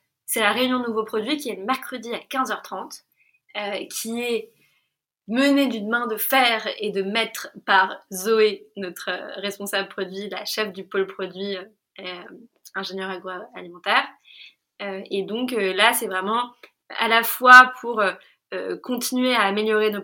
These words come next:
nos produits actuels. Vous vous rendez pas forcément compte, mais on fait toujours évoluer, euh, nos matières premières, euh, nos origines. Par exemple, aujourd'hui,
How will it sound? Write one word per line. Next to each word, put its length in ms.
nos 260
produits 280
actuels. 460
Vous 80
vous 80
rendez 220
pas 120
forcément 400
compte, 300
mais 220
on 200
fait 160
toujours 280
évoluer, 540
euh, 300
nos 120
matières 300
premières, 600
euh, 60
nos 220
origines. 640
Par 100
exemple, 300
aujourd'hui, 320